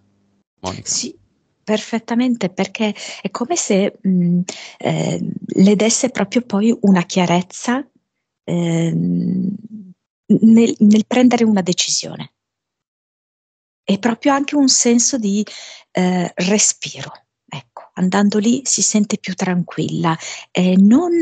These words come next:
Speaker 2: dominata da quella casa, ok? Ma è lei che domina la casa e decide che cosa farne.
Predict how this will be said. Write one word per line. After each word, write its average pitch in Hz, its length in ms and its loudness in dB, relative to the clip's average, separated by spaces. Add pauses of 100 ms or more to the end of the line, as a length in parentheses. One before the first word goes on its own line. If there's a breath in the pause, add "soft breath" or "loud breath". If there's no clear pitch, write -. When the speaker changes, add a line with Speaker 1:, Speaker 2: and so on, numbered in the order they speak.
(180)
Speaker 2:
dominata 185 720 4
da 185 120 2
quella 175 300 0
casa, 147 680 -6
ok? 175 440 -2 (260 loud breath)
Ma 190 200 2
è 240 120 6
lei 233 440 2
che - 380 0 (340)
domina 165 540 -2
la 160 120 -4
casa 170 560 -4 (260 loud breath)
e 196 160 2
decide 196 680 -2
che 170 140 -6
cosa 160 260 -6
farne. 143 600 -8